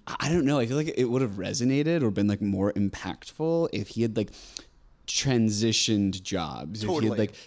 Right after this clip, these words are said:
Speaker 1: done something that really was, like, shaking up his life. But, like,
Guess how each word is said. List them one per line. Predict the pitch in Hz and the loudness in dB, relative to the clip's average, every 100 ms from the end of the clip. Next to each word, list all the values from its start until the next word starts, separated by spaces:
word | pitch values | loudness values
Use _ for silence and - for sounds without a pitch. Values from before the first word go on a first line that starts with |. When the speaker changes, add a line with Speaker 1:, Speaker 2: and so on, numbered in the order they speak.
| - 113 | -10 0
Speaker 1:
done | 110 107 | 2 4
something | 104 110 107 107 | 4 2 2 2
that | 104 - | 2 0
really | 165 170 180 185 185 160 | 2 4 4 4 2 2
was, | 151 135 | 2 2
like, | 127 110 - - | 2 -2 -4 -10
shaking | - - 147 117 120 | 0 4 4 4 2
up | 107 | 2
his | 113 101 | 0 0
life. | 120 107 - | 2 0 0
But, | - | 0
like, | 104 | 0